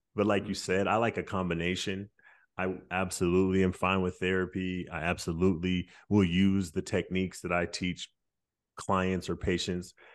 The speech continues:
But then I also believe that if you want full meaning existentially, psychology can't give you that.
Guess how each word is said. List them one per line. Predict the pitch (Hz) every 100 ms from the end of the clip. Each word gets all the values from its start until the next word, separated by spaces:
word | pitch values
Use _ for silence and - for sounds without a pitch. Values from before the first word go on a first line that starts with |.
| -
But | 92
then | 90
I | 90
also | 87 87 90 -
believe | 85 85 82 95 107 92
that | 90 - - _ _ _
if | 98 92
you | 95
want | 90 95 90 - _ _ _ _ _ _ _ -
full | 110 110 104 104 95 - _ _ _ _ _ _ _ _ _
meaning | 90 92 110 139 175
existentially, | 185 107 92 90 - 101 - 156 170 190 - _ _ _ _ _ _ _ _ _ _
psychology | - 131 120 107 123 113
can't | 101 107 73
give | 87 104
you | 80
that. | - -